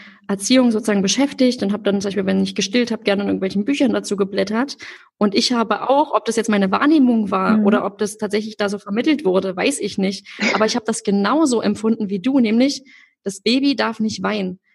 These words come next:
Speaker 1: Und deswegen empfand ich auch diese Stunde, wo er dann geweint hat
Speaker 2: Ja.
Speaker 1: und wo ich das nicht sozusagen schnell abstellen konnte oder meinem Kind nicht helfen konnte,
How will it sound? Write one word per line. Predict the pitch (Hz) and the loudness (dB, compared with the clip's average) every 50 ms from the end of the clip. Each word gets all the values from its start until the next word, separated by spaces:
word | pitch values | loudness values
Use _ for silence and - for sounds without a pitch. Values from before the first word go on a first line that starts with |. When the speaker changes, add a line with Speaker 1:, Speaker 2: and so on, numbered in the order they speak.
| _ _ - | _ _ -2
Speaker 1:
Und | 196 | 0
deswegen | 214 208 269 254 220 | 2 4 4 2 2
empfand | 208 220 - - 226 247 247 | 2 -2 -2 -2 -2 -2 0
ich | - 240 - | -2 -4 -4
auch | - 214 - | -4 -4 -4
diese | - - 190 208 196 | -8 -10 -10 -10 -10
Stunde, | - - - - 269 302 320 285 262 220 | -10 -6 -2 2 2 4 4 4 2 0
wo | 208 220 | -2 -2
er | - - 202 | -2 -2 -2
dann | 208 202 208 | -2 -4 -4
geweint | 196 185 196 220 240 294 330 - 233 | -4 -4 -2 0 0 0 0 0 0
hat | 220 226 | 2 2
Speaker 2:
Ja. | 214 - - | 2 2 0
Speaker 1:
und | 208 196 190 | -4 -2 -2
wo | 208 | -2
ich | 214 214 | -2 -2
das | - 208 - - | -6 -6 0 2
nicht | 226 277 285 - - - _ | 2 2 2 0 -6 -10 _
sozusagen | - 208 220 - - 214 208 202 190 | -6 -6 -6 -4 -4 -4 -4 -4 -4
schnell | - 202 190 185 - - | -2 -2 -2 -2 -4 -8
abstellen | - - - - - - - 294 277 254 240 233 | -12 -12 -12 -12 -8 0 2 4 6 6 4 4
konnte | - 208 202 202 202 | 2 0 0 0 0
oder | 196 196 | 0 -2
meinem | 196 196 | -2 -2
Kind | 190 214 214 | -2 -2 -4
nicht | - 190 - | -4 -4 -2
helfen | 202 226 269 285 269 | -2 -2 0 0 0
konnte, | 240 226 208 208 208 254 262 294 | 0 0 -2 -2 0 0 -2 -2